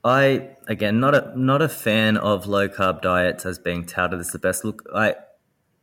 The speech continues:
earlier spoke about how I believe we should be focusing on our micronutrients more so than our macronutrients. And if you look at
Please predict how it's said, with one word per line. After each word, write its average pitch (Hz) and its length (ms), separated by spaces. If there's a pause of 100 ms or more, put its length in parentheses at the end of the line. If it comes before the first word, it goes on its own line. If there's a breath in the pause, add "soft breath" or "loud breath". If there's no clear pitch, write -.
earlier 117 320
spoke 98 360
about 90 320
how 92 160
I 90 80
believe 85 420
we 92 140
should - 160
be 87 100
focusing 87 500
on 90 80
our 87 140
micronutrients 90 960
more 90 180
so 82 200
than 87 100
our 85 80
macronutrients. 90 880
And 101 80
if 104 140
you 131 100
look 143 160
at - 220